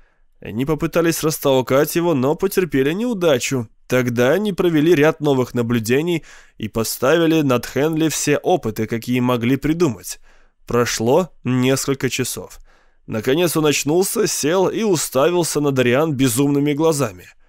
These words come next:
"Не верю", — сказал он. "Вас тут нет. Это одна видимость. Дайте выпить, Христа ради".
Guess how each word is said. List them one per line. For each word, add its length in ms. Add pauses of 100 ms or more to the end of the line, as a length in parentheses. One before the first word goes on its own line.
(720)
"Не 320
верю", — 380 (260)
сказал 460
он. 260 (100)
"Вас 260
тут 220
нет. 300 (440)
Это 340
одна 220
видимость. 580 (100)
Дайте 400
выпить, 300
Христа 420
ради". 320